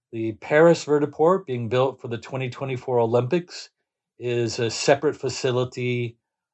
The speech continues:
uh, outside of the traditional airport system. So planners have the unfortunate position of being sort of overwhelmed by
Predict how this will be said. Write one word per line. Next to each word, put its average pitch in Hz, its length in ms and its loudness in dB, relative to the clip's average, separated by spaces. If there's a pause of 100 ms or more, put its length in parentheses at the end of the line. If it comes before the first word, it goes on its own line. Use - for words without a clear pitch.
(120)
uh, 110 540 -8
outside 117 500 -2
of 113 160 -4
the 110 320 -8 (840)
traditional 123 600 -2
airport 127 440 0
system. 113 540 -8
So 127 480 -4 (1120)
planners 180 480 4
have 139 280 4
the 120 360 -4 (640)
unfortunate 151 680 -4
position 135 520 -2
of 120 160 -4
being 120 280 -2
sort 123 260 -4
of 117 180 -2
overwhelmed 131 840 4
by 113 460 2